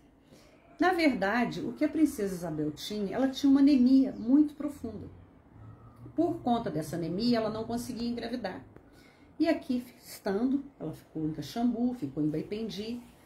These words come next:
na cidade vizinha, e ela fez o tratamento com a, uma água da, da fonte que futuramente levaria o nome dela e do, do Conde D, que hoje é a fonte Princesa Isabel e Conde D. Essa fonte, ela tem uma propriedade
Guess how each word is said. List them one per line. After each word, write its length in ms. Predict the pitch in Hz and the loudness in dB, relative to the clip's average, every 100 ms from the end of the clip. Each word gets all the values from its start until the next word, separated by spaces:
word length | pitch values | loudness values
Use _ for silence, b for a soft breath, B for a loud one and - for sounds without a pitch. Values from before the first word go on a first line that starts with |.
| B | B
na 60 | 147 | -14
cidade 400 | 135 147 151 147 | -10 -8 -8 -8
vizinha, 560 | 175 190 185 202 233 240 B B B | -8 -6 -4 -2 -2 -4 B B B
e 140 | 285 | 6
ela 160 | 277 269 | 6 6
fez 280 | 262 254 247 | 4 0 0
o 40 | |
tratamento 880 | 240 247 254 220 226 269 247 240 190 - _ _ | -4 -4 -2 -2 2 4 4 0 -6 -10 _ _
com 120 | - 262 | -2 2
a, 340 | 247 247 240 - | 4 4 2 2
uma 360 | 294 311 262 - - | 4 6 2 -4 -12
água 320 | 175 165 175 | -8 -4 -2
da, 140 | 180 196 - | 0 -2 0
da 120 | 196 | -2
fonte 520 | 226 - 220 254 262 277 | -2 0 2 2 2 -2
que 120 | 277 | -2
futuramente 720 | 294 - 269 240 220 220 226 | 0 2 2 2 0 -4 -4
levaria 460 | 226 226 220 214 220 | -4 0 0 0 -4
o 60 | |
nome 300 | 202 202 202 | -2 -2 -4
dela 340 | 175 185 190 220 | -4 -4 -4 -4
e 80 | - | -6
do, 120 | 226 - | -10 -12
do 120 | - 202 - | -12 -12 -8
Conde 220 | 196 196 | -6 -6
D, 180 | 190 151 - b b - | -6 -6 -8 b b -8
que 100 | - | -2
hoje 360 | 196 170 175 190 | 0 0 -2 -2
é 80 | 180 | -2
a 100 | 185 | -4
fonte 500 | - 196 175 190 - | -6 -4 -4 -4 -8
Princesa 500 | - 202 - 180 175 | -8 -8 -6 -6 -4
Isabel 420 | 175 180 160 165 | -4 -4 -4 -6
e 40 | |
Conde 300 | 175 185 175 | -6 -6 -6
D. 180 | 190 143 131 - - b b b b - | -4 -4 -4 -14 -20 b b b b 0
Essa 580 | 311 302 294 240 190 175 - | 0 2 2 2 0 -4 -4
fonte, 540 | 180 220 214 - 143 - | -4 -4 -8 -10 -10 -6
ela 180 | 196 202 | -4 -4
tem 140 | 214 | -4
uma 120 | 208 | -6
propriedade 540 | 202 196 196 180 190 | -8 -8 -6 -6 -8